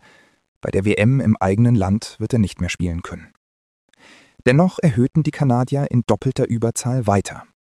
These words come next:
Konés Einwechselspieler Nathan Saliba traf per Freistoß zum vier zu null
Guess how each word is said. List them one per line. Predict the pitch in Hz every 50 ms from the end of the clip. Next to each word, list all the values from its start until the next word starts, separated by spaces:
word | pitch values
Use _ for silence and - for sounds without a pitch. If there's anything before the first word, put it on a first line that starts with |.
| _ _ _ -
Konés | - - 95 95 98 117 - - -
Einwechselspieler | 104 107 120 135 131 123 - - 135 127 - - 131 127 127 123
Nathan | 117 98 95 107 - - 123 117
Saliba | - - - 107 113 135 135 120 107 101 - - - - _ -
traf | - - 107 135 - -
per | - 147
Freistoß | - - 104 123 135 - - 117 101 92 - -
zum | - 107 95
vier | - - 123 -
zu | - -
null | 110 107 110 113 107